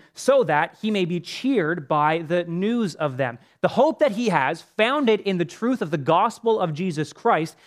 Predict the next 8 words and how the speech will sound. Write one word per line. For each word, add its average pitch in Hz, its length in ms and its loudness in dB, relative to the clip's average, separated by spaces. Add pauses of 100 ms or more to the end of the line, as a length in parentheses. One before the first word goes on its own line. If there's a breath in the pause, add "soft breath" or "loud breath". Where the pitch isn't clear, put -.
(120)
is 180 180 2
that - 300 0
he 254 180 0
could 196 240 -2
send 262 560 -2 (120)
Timothy 233 480 -2
to 160 120 -6
Philippi 160 680 0